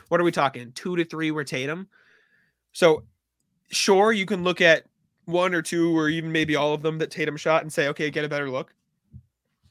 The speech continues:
That still means they're taking thirteen of those threes. You know what I'm saying? I'm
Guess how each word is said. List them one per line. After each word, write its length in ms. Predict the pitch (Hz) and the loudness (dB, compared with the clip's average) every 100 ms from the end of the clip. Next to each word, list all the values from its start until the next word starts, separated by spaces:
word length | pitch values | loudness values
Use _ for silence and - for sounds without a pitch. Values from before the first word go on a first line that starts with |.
| _ - - | _ -20 0
That 200 | 180 180 | 2 4
still 160 | 208 196 | 0 -2
means 140 | 185 | -2
they're 100 | 170 | -4
taking 320 | 180 165 147 | -4 -6 -8
thirteen 420 | 131 170 - 165 | -6 -6 -4 -8
of 100 | 151 | -8
those 160 | 135 131 | -10 -10
threes. 340 | 131 117 - _ _ _ _ _ _ _ _ _ - - - | -10 -12 -16 _ _ _ _ _ _ _ _ _ -20 -20 -14
You 80 | 180 | -2
know 60 | 165 | -2
what 40 | |
I'm 60 | 165 | 0
saying? 220 | 170 165 - - _ _ _ _ 175 | 0 0 -6 -20 _ _ _ _ 2
I'm 500 | 190 214 208 196 | 4 4 2 -6